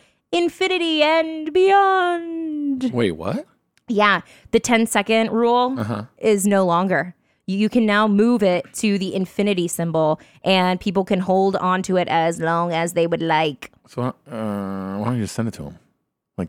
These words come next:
Speaker 1: Yeah, you could. I, I don't
Speaker 2: Wha-,
Speaker 1: know.
Speaker 2: what do you
Speaker 1: I don't
Speaker 2: mean?
Speaker 1: like the
Speaker 2: Wha-
Speaker 1: infinity thing. I don't like it.
Speaker 2: So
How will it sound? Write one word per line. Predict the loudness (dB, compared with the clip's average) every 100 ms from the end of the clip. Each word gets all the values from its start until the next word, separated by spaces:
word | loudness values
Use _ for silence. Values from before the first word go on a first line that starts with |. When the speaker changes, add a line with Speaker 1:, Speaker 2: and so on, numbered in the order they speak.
| _ -2
Speaker 1:
Yeah, | 0 0 -2
you | 0 0 0
could. | 0 2 0 -2 -10 _ _ -4
I, | -2 2
I | 2
don't | 2 2
Speaker 2:
Wha-, | 2
Speaker 1:
know. | 2
Speaker 2:
what |
do | 4
you | 4
Speaker 1:
I |
don't | 4
Speaker 2:
mean? | 4
Speaker 1:
like | 2 0
the |
Speaker 2:
Wha- | -2
Speaker 1:
infinity | -2 -4 -4 -4
thing. | -6 -8 -8
I | -6
don't | -4
like | -6 -8
it. | -6
Speaker 2:
So | 0 2 0